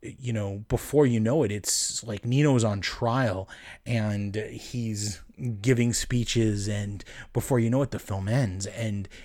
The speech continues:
it's such an adrenaline shot. I, I love that. I love that about the film, about just how purposeful it is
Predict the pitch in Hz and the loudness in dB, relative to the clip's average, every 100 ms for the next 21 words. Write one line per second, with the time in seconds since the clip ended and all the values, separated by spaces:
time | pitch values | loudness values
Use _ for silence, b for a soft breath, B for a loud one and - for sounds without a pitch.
0 | B - 110 - 127 131 113 98 104 101 | B -8 0 4 4 4 2 2 0 0
1 | 127 117 104 95 - 98 107 107 B B | 2 2 0 -2 -4 -4 -6 -10 B B
2 | B 104 98 107 - 92 101 98 - - | B -6 -6 -6 -12 -12 -12 -14 -20 -20
3 | - - 135 117 110 110 127 117 101 98 | -20 -12 -6 -4 -2 2 4 2 -2 -4
4 | 110 104 110 104 104 101 107 - - 110 | -4 -2 -2 0 -2 -2 -4 -8 -6 -2
5 | 107 95 92 90 - 110 - - - - | -2 -2 -6 -8 -6 -2 -2 -2 -6 -4
6 | 107 110 101 95 B B B - - - | -2 0 0 -4 B B B -10 -8 -4
7 | - 120 - 113 - 113 101 98 - 110 | -2 -4 -4 -4 -4 -4 -6 -8 -10 -10
8 | - - 104 104 110 | -10 -6 -6 -6 -10